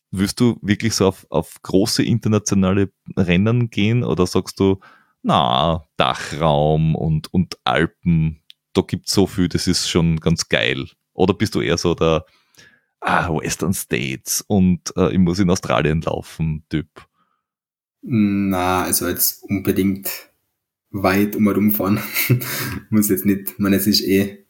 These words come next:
Speaker 2: ja, der U T M B fast das, also eins für die größten Rennen, was, was es gibt, also.
Speaker 1: Ja, ja.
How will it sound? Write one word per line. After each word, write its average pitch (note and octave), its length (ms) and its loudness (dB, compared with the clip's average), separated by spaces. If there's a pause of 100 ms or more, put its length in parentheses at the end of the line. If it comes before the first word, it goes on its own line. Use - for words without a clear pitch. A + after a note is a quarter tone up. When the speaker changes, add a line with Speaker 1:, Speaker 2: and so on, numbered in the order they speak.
(200)
Speaker 2:
ja, F#2 320 -2 (260)
der G2+ 180 2
U G#2 60 4
T G2+ 140 0
M F2+ 80 -2
B F#2+ 260 2 (2250)
fast - 340 -2
das, - 260 -4
also G#2 320 0
eins G2 140 0
für A#2 100 -4
die F#2 120 0
größten F#2 360 -2
Rennen, F#2 300 0
was, - 280 -6 (580)
was F#2+ 120 0
es F#2 140 0
gibt, G2+ 240 0
also. - 280 -4
Speaker 1:
Ja, F2+ 140 2 (160)
ja. - 80 -10